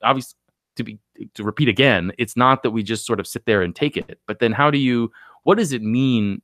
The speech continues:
to, um, to respond in an effective way, in a loving way, but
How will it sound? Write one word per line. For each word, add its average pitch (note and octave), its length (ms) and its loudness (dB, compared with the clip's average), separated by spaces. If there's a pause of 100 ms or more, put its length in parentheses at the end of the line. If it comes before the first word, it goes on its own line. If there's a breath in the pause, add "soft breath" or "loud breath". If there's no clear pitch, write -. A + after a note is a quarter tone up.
to, G#2 500 0
um, F#2 600 -2 (1160 loud breath)
to C3+ 100 0
respond A2+ 840 0 (380)
in A2+ 80 -2
an G2+ 100 -2
effective A#2 580 -2
way, F2+ 340 0
in G2+ 180 -4
a F2+ 100 -2
loving A#2 420 2
way, D#2+ 440 -6
but - 160 0